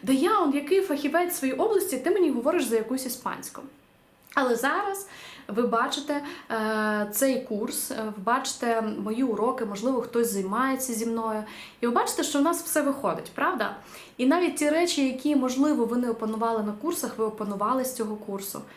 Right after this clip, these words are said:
І все виходить. І дуже смішно дивитися на той момент, коли було, знаєте, якось страшно почати, зрозуміти, що, ага, в моїх руках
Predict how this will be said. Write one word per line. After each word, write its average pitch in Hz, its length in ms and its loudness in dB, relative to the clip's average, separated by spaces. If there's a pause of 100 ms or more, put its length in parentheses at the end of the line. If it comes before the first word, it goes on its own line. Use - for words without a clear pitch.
(200)
І - 40 -16
все 466 200 0
виходить. 220 580 -4 (540)
І 269 80 2
дуже 427 260 4
смішно 349 420 2
дивитися 254 500 -2
на 233 100 0
той 240 180 -2
момент, 262 400 -2
коли 262 220 0
було, 247 260 -2
знаєте, 269 320 2
якось 226 260 -2
страшно 254 720 -2 (340)
почати, 285 640 -2 (220)
зрозуміти, 233 560 0
що, 226 260 -4
ага, 226 340 2
в 196 140 -4
моїх 247 300 0
руках 226 300 -2